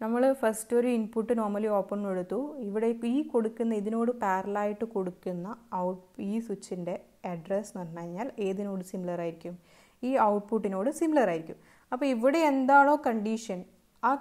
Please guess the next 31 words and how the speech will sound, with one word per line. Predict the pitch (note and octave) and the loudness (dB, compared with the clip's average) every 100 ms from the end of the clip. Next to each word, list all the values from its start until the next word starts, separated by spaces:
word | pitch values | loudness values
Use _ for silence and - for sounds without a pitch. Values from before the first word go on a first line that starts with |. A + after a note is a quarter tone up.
| C#4 | 0
കണ്ടീഷനിൽ | B3 A#3 A#3 A#3+ A#3 A#3 G#3 | 0 0 -2 -2 -4 -4 -4
തന്നെ | A#3 F#4 C#4 | -4 -4 -6
ഇത് | G3+ F#3+ | -6 -4
വർക്ക് | F3 E3 E3 | -2 -4 -8
ചെയ്യും. | E3 D#3+ - - _ - | -12 -12 -14 -20 _ -4
അതായത് | A3+ A#3 | -2 0
ഇത് | A3+ A#3+ | 2 2
on | C4 A3 A#3+ | 2 2 0
ആയിട്ടുണ്ടെങ്കിൽ | A#3+ A3+ A3+ G#3+ A3 G#3+ D4 - - | 0 0 -2 -2 -2 -2 -4 -4 -6
ഈ | G#3 | -6
normally | G#3+ F#3 F#3+ A3+ | -4 -4 -2 0
ഓപ്പൺ | G3 F#3 G3 | 0 0 -6
സ്വിച്ച് | G3 G3+ G3 | -6 -8 -8
എന്താവും, | F#3 F3 F3+ F3+ - _ - | -8 -6 -6 -8 -16 _ -2
ക്ലോസ് | G3 F#3+ F#3+ | 0 -2 -4
ആവും. | D#3+ A3+ - _ _ _ _ _ - | -10 -10 -18 _ _ _ _ _ -4
അപ്പം | C4+ E4 F4 - | 0 0 -2 -4
അതാണ് | C4 C#4+ D4 | 2 4 4
കണ്ടീഷൻ. | C#4+ A3+ G3+ G3 F3 - | 2 2 0 -2 -8 -6
അതായത് | G#3 A#3 A#3+ F4 - - - | -2 0 0 -2 -6 -16 -6
ഇൻപുട്ട് | G#3 G#3+ B3 A#3+ B3+ | -4 -2 -4 -2 -2
എ | - G#3 A3 C#4 F4+ | 0 2 4 4 0
നമ്മളിവിടെ | A#3+ G#3+ G#3 G3 F#3+ | -2 -2 -2 0 -2
കൊടുത്തു, | - F#3 F#3 B3+ F#4 - G3+ | -2 -2 0 -2 -4 -6 -8
then | F3+ G3 E4 - - - - _ - | -2 -2 -2 -8 -20 -20 -20 _ -4
ഇൻപുട്ട് | G#3 G#3+ G3+ A3+ C4+ D#4 | -2 -2 0 0 2 0
ബി | G3 G#3 A#3+ | 0 0 2
normally | B3+ G3+ F#3+ G#3 A3+ | 2 2 0 0 0
ക്ലോസ് | G3+ F#3 F#3+ | 2 2 2
സ്വിച്ച് | G#3 G3 F#3 | -2 -4 -2
ആണ്. | F3+ B3+ - | -2 -4 -6